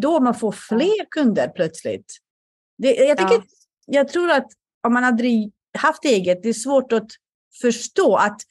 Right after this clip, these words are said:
Speaker 1: ju färre man pratar med, desto fler kunder får man. Det är liksom så här tvärt emot tänk. Man tänker ju, "Okej, ju fler
Speaker 2: Ja.
Speaker 1: jag pratar med, desto fler kommer till mig." Fast
Speaker 2: Ja.
Speaker 1: i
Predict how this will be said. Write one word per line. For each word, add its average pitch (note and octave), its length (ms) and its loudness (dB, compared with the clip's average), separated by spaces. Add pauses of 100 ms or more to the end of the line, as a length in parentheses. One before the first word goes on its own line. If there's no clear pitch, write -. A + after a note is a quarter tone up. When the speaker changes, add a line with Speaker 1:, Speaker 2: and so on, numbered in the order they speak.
(140)
Speaker 1:
ju A3+ 160 2
färre A#3+ 460 2
man A3 220 2
pratar B3+ 420 0
med, F#3 380 -2
desto G3+ 360 -2
fler F3+ 360 0
kunder F3+ 260 -2
får C#4+ 300 0
man. G3+ 340 -8 (760)
Det A#3 100 -4
är D4+ 40 -2
liksom E4+ 220 0
så C4+ 60 0
här G#3+ 140 0
tvärt C4+ 320 0
emot B3 360 4 (120)
tänk. G3 300 -2
Man G#3+ 140 0
tänker B3 320 0
ju, G#3+ 80 4
"Okej, F#3+ 280 2
ju F#3 80 -4
fler F#3 160 0
Speaker 2:
Ja. G3 60 2
Speaker 1:
jag G3+ 120 -4
pratar A3 280 -2
med, D4+ 240 0
desto D4+ 200 -2
fler C4 260 2
kommer A3+ 260 0
till G#3+ 180 -4
mig." F3 320 -4 (380)
Fast B3+ 340 -2
Speaker 2:
Ja. F#3+ 220 0
Speaker 1:
i A3+ 80 -2